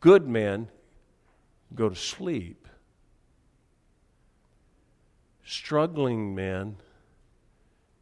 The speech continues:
take drugs. Struggling men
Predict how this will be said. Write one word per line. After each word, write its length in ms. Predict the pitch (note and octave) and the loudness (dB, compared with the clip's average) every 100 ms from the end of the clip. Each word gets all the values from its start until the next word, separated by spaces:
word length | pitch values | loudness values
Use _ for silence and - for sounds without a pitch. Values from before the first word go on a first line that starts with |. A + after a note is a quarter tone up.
| - | -6
take 220 | A#2 F#2+ | -6 -6
drugs. 580 | A2 A#2+ E2 - - - _ _ _ _ _ _ _ _ _ _ _ _ _ _ _ _ _ _ _ _ _ _ _ _ _ _ _ _ _ _ _ _ _ _ _ _ _ _ _ _ - | -10 -10 -12 -20 -20 -20 _ _ _ _ _ _ _ _ _ _ _ _ _ _ _ _ _ _ _ _ _ _ _ _ _ _ _ _ _ _ _ _ _ _ _ _ _ _ _ _ -14
Struggling 680 | - D3+ D#3 E3 B2 G#2+ | -4 2 4 2 -2 -2
men 400 | G#2 G2+ G#2+ A#2+ | -4 -2 -4 -6